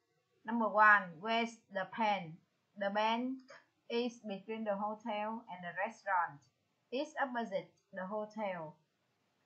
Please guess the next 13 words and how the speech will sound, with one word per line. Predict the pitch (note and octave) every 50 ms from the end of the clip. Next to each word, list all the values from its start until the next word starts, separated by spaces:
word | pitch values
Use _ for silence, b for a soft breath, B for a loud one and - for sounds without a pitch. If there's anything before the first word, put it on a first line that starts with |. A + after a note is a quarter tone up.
| _ _ _ _ _ _ _ _ _ _ _ _ _
Chúng | A#3 B3 C#4+
ta | C#4+ B3+ A#3+
nhìn | A#3 A3+ G#3+ G3 F#3+ F#3+
cái | A#3 B3+
bản | B3 G3 F3 G3 A#3+ B3+
đồ | A3+ G3+ F#3+ F#3 F#3 F3+ F3+ F3+ F3 E3+ F3 - _
về | - G3 F#3+ F#3+
đường | F#3+ F#3 F#3 G3
đi, | G#3 G#3+ A3 G#3 G3+ G3
ngân | G3 G#3 A3+ A#3+ B3 A#3+
hàng | A#3+ A3 G3+ F#3+ F#3 F#3 F3
ở | E3+ G3 A#3 A3
giữa | G3+ F3 D#3+ D#3+ E3+ -